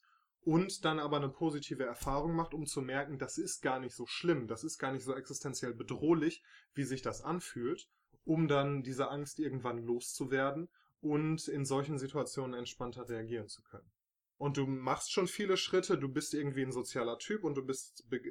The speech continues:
in mehreren Gruppen und in Hobbys unterwegs, wo viele andere Menschen und auch Frauen sind. Du machst die Online-Dating-Geschichte und so weiter.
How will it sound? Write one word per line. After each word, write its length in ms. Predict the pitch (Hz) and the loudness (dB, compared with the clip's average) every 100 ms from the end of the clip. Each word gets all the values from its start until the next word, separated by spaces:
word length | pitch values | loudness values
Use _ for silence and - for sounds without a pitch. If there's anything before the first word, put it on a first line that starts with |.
| - 160 151 | -4 -2 0
in 100 | 139 | 2
mehreren 440 | 139 131 120 123 | 2 2 0 -4
Gruppen 500 | 120 156 180 175 170 | 2 2 2 0 0
und 200 | 147 135 | 0 -2
in 140 | 127 113 | -2 -2
Hobbys 300 | 151 156 156 | -2 -2 -6
unterwegs, 520 | 147 143 131 135 - | -4 0 2 0 -2
wo 280 | 127 135 - - _ - | -2 -2 -4 -20 _ -10
viele 320 | - 160 135 | -2 2 2
andere 280 | 127 127 117 | 0 -2 0
Menschen 380 | 131 170 - 135 | 0 0 -2 -6
und 120 | 113 | -6
auch 100 | 107 | -10
Frauen 400 | - 160 165 151 | -4 0 2 2
sind. 400 | 143 147 147 - _ _ _ - | 0 0 -4 -10 _ _ _ -6
Du 180 | 131 131 | -4 0
machst 440 | 131 135 - - | 0 0 -4 -6
die 120 | 127 | -2
Online-Dating-Geschichte 1040 | 131 170 170 156 156 165 139 - 156 - 135 | 0 2 4 4 2 0 -4 -4 -6 -6 -8
und 120 | 131 | -6
so 160 | 120 113 | -2 0
weiter. 340 | 131 139 | 2 0